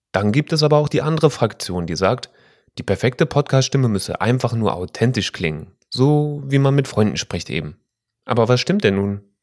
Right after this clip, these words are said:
für die perfekte Podcast-Stimme? Geht womöglich sogar beides? Um das herauszufinden, habe ich mich mit Angela Kiemeier verabredet. Angela ist Doppelmagistra in Gesang und Musik, Autorin, Stimmtrainerin, Sprechtrainerin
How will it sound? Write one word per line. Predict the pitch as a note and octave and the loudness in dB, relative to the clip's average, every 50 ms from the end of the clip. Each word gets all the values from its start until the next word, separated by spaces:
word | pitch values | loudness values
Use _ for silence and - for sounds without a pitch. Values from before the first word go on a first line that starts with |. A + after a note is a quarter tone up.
| _ _ _ | _ _ _
für | - - G#2 | -4 0 0
die | G2+ F#2+ | 2 2
perfekte | - G2+ - - F#2+ - - F#2+ | 2 0 2 0 -2 -2 -2 -4
Podcast-Stimme? | - - - E2 - - E2 D2+ D#2 - - - - E2+ E2 E2+ E2+ - _ _ _ _ _ _ _ _ _ _ _ - | -2 -2 -4 -4 -4 -6 -6 -4 -4 -6 -6 -6 -4 -2 -2 -4 -4 -8 _ _ _ _ _ _ _ _ _ _ _ -2
Geht | - G2 - | -2 2 2
womöglich | G2+ F#2 F#2+ F#2 F2 - F2+ | 2 4 4 2 2 0 -2
sogar | - - E2+ F2 E2 | -2 0 0 0 0
beides? | - E2 D#2 D#2+ G2 C#3 - - - _ _ _ _ _ _ _ _ _ _ _ _ | 0 -2 -2 -2 -2 -4 -4 -8 -16 _ _ _ _ _ _ _ _ _ _ _ _
Um | - A#2 B2 | -2 0 2
das | A#2+ C#3+ D#3+ - | 2 2 4 4
herauszufinden, | E3+ B2+ A2+ A2+ B2 - - C#3+ C3 - C#3+ C#3 B2 B2 B2 | 2 4 4 2 2 0 -2 -4 0 0 0 0 0 0 0
habe | A2+ G#2+ A#2+ | 0 0 0
ich | G#2+ - | -2 -2
mich | - A2 - - | -4 -6 -4 -6
mit | E2+ - - | -8 -8 -4
Angela | - A2 A#2 B2 B2 A#2+ G#2 G2 | -2 0 2 2 2 2 2 0
Kiemeier | - - - G2 G2 F2+ F2 D#2+ D#2 | -2 -4 -4 -2 -2 0 -2 -2 -2
verabredet. | - - C#2 - - - E2 D2+ - - - - - _ _ _ _ _ _ _ _ | -4 -6 -8 -8 -8 -10 -10 -10 -10 -12 -16 -16 -20 _ _ _ _ _ _ _ _
Angela | - G#2 G#2+ G#2 G#2 A2 B2+ C#3+ | -4 -2 0 0 0 2 2 2
ist | D3+ D#3 - - | 2 2 2 0
Doppelmagistra | G#2+ G2+ C#3+ C#3 C#3+ C#3 C3 C3+ C#3+ C#3 - - - C#3+ D3+ | 0 2 2 0 0 2 2 0 0 -2 -2 -2 0 0 0
in | - - - A2+ A2 G#2+ | 0 0 -2 -4 -2 -2
Gesang | G#2+ G#2 G2 G#2+ A#2 C#3+ G2 | -2 0 0 0 0 0 -2
und | - - - B2 A#2 - | -6 -6 -4 -4 -4 -2
Musik, | G2+ F#2+ F#2+ A#2 C#3+ D3 - - - _ _ _ _ _ _ _ - | -4 -2 0 0 -2 -2 -6 -14 -18 _ _ _ _ _ _ _ -2
Autorin, | - G2 G2 - G#2 F#2+ F2+ E2+ G2+ G#2 C3 D#3 - - _ _ | 0 0 0 0 0 0 0 0 0 -2 -2 -4 -8 -14 _ _
Stimmtrainerin, | - - B2+ C3+ D3+ - - C#3 C#3+ C#3+ C3 C#3 C#3 C#3+ D3 - _ _ | -2 0 0 0 2 2 2 2 2 2 2 0 -2 -2 -8 -14 _ _
Sprechtrainerin | - - - G#2+ G#2+ - - - A2+ A2+ A2 A2 A2 | -12 -4 -2 -4 -4 -2 0 0 0 0 0 -2 -2